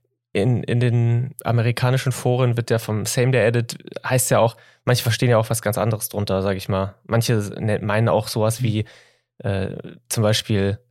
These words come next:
am Tag danach direkt irgendwie auf Instagram was hochzuladen oder sowas, was ich, wo ich mir dann denke, "Okay, es ist ja jetzt auch nicht mehr das Same Day. Warum nennt ihr es auch so?" <laughs> Aber,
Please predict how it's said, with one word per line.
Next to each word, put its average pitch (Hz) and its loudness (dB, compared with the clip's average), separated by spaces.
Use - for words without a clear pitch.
am 95 -4
Tag 107 -2
danach 107 0
direkt 107 -4
irgendwie 107 0
auf - -6
Instagram 107 0
was 107 -2
hochzuladen 107 2
oder 104 2
sowas, 107 0
was 101 -4
ich, - -12
wo - -6
ich 104 -6
mir 104 -4
dann 98 0
denke, 98 -2
"Okay, 107 -2
es 104 -8
ist 107 -8
ja 104 0
jetzt - -6
auch 107 2
nicht 107 0
mehr 107 2
das 95 -2
Same 98 -2
Day. 113 0
Warum 107 -2
nennt 113 0
ihr 127 0
es 120 -2
auch 113 -2
so?" 120 0
<laughs> 143 8
Aber, 110 4